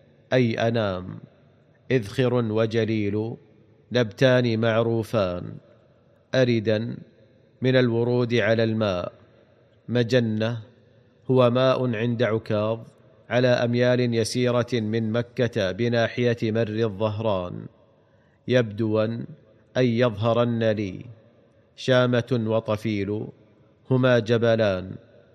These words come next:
وقيل عينان. وصححها أي صحح المدينة من الأمراض. الجحفة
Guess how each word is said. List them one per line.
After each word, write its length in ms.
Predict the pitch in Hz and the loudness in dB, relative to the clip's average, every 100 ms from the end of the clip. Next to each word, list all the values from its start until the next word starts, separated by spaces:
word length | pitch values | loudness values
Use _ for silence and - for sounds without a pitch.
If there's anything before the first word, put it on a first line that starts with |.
| - | -4
وقيل 480 | 117 - 123 117 | -2 0 0 2
عينان. 880 | 107 92 110 110 110 104 90 92 110 135 131 _ _ _ _ _ _ - | 0 0 0 0 -2 -2 -4 -8 -14 -18 -20 _ _ _ _ _ _ -4
وصححها 1040 | 117 - 120 - 123 - - 117 113 - - _ _ _ _ - | -2 0 -4 -4 -6 -6 -4 -2 -2 -4 -14 _ _ _ _ -2
أي 120 | 127 | 0
صحح 480 | 110 131 - 127 117 | 2 -2 0 -6 -2
المدينة 680 | 123 113 117 113 123 123 117 | -2 0 0 0 0 0 0
من 300 | 110 101 113 | -2 -2 0
الأمراض. 840 | 113 113 113 113 110 95 90 - - _ _ _ _ _ _ _ | -2 -2 -4 -2 -2 -2 -4 -12 -20 _ _ _ _ _ _ _
الجحفة 680 | 123 113 101 120 - 113 113 | 0 0 -2 -6 -4 -4 -4